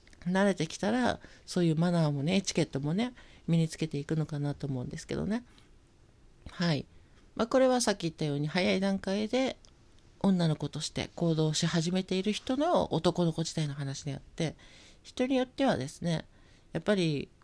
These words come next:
体が男のうちは、そういうことはしたくないっていう人もいるんですよね。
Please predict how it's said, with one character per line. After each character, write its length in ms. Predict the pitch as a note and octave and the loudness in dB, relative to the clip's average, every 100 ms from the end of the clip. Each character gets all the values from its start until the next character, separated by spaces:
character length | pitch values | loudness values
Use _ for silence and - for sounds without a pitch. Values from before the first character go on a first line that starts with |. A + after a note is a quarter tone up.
| - - - | -20 -20 -16
体 320 | - F#3+ G3+ G3+ | -4 -2 0 0
が 100 | G3+ | 0
男 360 | G#3 G#3+ A#3 | -2 -2 2
の 140 | A#3 E3+ | 2 2
う 60 | |
ち 200 | - E3 | 0 0
は、 340 | E3+ F3 D3+ - - - - | 2 4 2 -2 -14 -20 -20
そ 140 | - F3 | -4 -2
う 40 | |
い 20 | F3+ | 0
う 20 | |
こ 80 | F3 | 0
と 100 | E3+ | -2
は 60 | |
し 60 | - | -2
た 120 | F3+ | -2
く 120 | F3+ | 0
な 100 | A3 | 0
い 60 | C4+ | 0
っ 20 | |
て 120 | G3 | 2
い 120 | E3+ | 2
う 40 | D3 | 2
人 160 | - | -2
も 140 | C#3 C3 | -4 -2
い 80 | D3 | 0
る 140 | F3 | 0
ん 40 | |
で 100 | D3+ | 0
す 80 | - | -4
よ 140 | - F3 | -6 -4
ね。 180 | G3 | -4